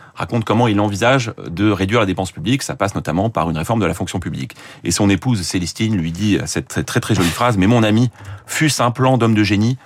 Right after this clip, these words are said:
un roi de France se ferait détrôner en voulant l'exécuter. » Voilà. Eh bien, on voit le, le sujet. Évidemment, pour un gouvernement aujourd'hui,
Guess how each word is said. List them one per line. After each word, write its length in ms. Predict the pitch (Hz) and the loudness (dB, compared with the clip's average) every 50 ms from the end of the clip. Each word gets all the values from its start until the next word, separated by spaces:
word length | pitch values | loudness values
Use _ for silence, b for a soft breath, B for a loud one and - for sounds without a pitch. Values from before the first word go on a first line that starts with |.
| B B B B B B | B B B B B B
un 80 | 95 | 0
roi 160 | 95 92 120 | 2 2 2
de 100 | 123 120 | 2 0
France 380 | 107 - - - 104 113 120 - | -2 -4 -2 -2 -2 0 -2 -2
se 100 | - 98 | -4 -6
ferait 280 | 85 - 98 85 92 85 | -4 -4 -2 -2 0 0
détrôner 520 | 101 107 - - 90 87 90 87 92 101 - _ _ _ | 0 0 -2 -2 -2 0 0 0 0 -2 -6 _ _ _
en 80 | - 87 | -4 -4
voulant 320 | 82 76 85 87 87 90 | -4 -2 -4 -4 -2 -2
l'exécuter. » 600 | 92 82 80 123 85 78 - - - - 76 71 - B B B B B B B B | -2 -2 -2 -4 -6 -6 -6 -8 -10 -10 -12 -14 -14 B B B B B B B B
Voilà. 200 | - 80 71 - B B B B B B | -2 -2 -2 -4 B B B B B B
Eh 80 | 82 | -2
bien, 320 | 80 82 85 82 80 80 78 - - | 0 2 2 2 2 0 -2 -4 -6
on 140 | 69 76 78 | -8 -6 -4
voit 180 | 76 80 107 | -2 0 0
le, 120 | 95 85 82 | 2 2 0
le 120 | 82 82 | -2 -2
sujet. 480 | 80 - 80 73 76 92 104 113 - - | -4 -4 -4 -4 0 0 2 0 0 -2
Évidemment, 460 | 80 73 78 78 76 82 92 104 98 | -4 -6 -4 -4 -2 -2 -2 -2 -4
pour 320 | - - - 107 98 - - | -6 -8 -6 -6 -6 -4 -4
un 60 | 87 | -6
gouvernement 480 | 80 82 80 85 82 80 80 82 85 80 | -6 -6 -4 -4 -4 -2 -2 -2 -4 -4
aujourd'hui, 440 | 78 78 80 78 - 80 87 92 | -4 -8 -10 -10 -8 -6 -6 -6